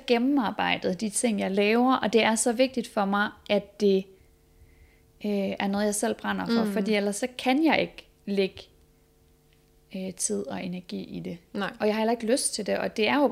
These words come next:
Speaker 1: nogle gange lysten, der driver værket, ikke?
Speaker 2: Mm.
Speaker 1: Ja, især
Speaker 2: Jo.
Speaker 1: når man sådan lever af at dele ud af, af sit eget liv, så skal
Speaker 2: Mm.
Speaker 1: det også gerne være noget, der så passer ind i ens liv.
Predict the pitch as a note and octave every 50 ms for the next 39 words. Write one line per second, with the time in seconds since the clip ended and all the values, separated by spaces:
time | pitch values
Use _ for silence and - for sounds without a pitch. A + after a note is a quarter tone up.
0 | - A3 A3 A3+ A#3 A#3 A3 - G#3 G3 G3+ - - - G#3+ G#3 A#3 B3 - -
1 | A#3+ G#3+ G3 F#3+ - - G3+ G3 G#3 G3 G3 G3 F#3+ G3 G#3+ A3+ A#3 A#3 A3 G#3
2 | F#3+ F#3+ F#3 F#3+ G3 - - - - - G#3+ G3 G3 A#3 B3 B3+ - - G#3+ -
3 | - A#3+ A3 G#3 G3+ G3 G3 G3+ F#3+ - G#3+ G3+ G3 G3+ G#3 A3 A3 A3 G#3 G3
4 | F#3+ - - F#3 - G#3+ G3 G3 F#3+ F#3+ - A#3 A3 G#3+ - - F#3 F#3 F3+ F3
5 | - - - _ _ _ _ _ _ _ _ _ _ _ _ _ _ _ _ _
6 | - - - _ _ _ _ _ _ _ - G3+ F#3+ - G#3 F#3+ F3 E3 E3+ F3+
7 | F3+ F#3 F#3 F#3 - - - - A#3 A3+ A3+ G#3+ A3+ F#3+ G3+ F#3+ F#3+ F#3+ - -
8 | G3+ A3 G#3+ A3+ G3+ F#3 F3+ F#3+ F#3+ F#3 F#3 G3 G3+ A3 G#3+ - - F#3+ - G3
9 | - - A3 B3+ B3+ B3+ G#3+ F3+ E3+ E3 E3 E3+ - F3 F3 - F3 E3+ -